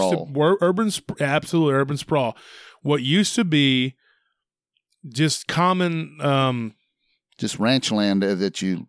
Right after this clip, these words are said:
Speaker 2: turn your cows loose out on your back forty, if you will.
Speaker 1: Yeah, what, what, what used to be, yeah, now is where people are living in tract housing. And,
Speaker 2: Yeah.
Speaker 1: and so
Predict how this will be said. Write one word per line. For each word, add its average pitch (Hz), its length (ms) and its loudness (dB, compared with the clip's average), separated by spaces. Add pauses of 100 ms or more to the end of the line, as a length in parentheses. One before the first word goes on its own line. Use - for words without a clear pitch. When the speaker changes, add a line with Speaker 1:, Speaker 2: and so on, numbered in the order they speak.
Speaker 2:
turn 123 200 0
your 117 80 0
cows 120 340 -2
loose 98 240 -2
out 101 120 0
on 98 100 0
your 90 100 -2
back 101 280 -2
forty, 98 360 -2
if - 140 -6
you 92 80 0
will. 90 240 0
Speaker 1:
Yeah, 151 300 0
what, 151 240 -2
what, 165 180 0
what 170 140 0
used 185 240 0
to 175 80 -2
be, 160 360 0 (320)
yeah, 175 260 -2 (420)
now 170 440 2
is 147 340 0
where 151 160 2
people 156 320 -2
are 143 100 2
living 147 280 2
in 135 100 0
tract 151 360 -2
housing. 123 580 -2
And, 127 220 -2
Speaker 2:
Yeah. 104 120 -2
Speaker 1:
and 135 240 -2
so 143 440 2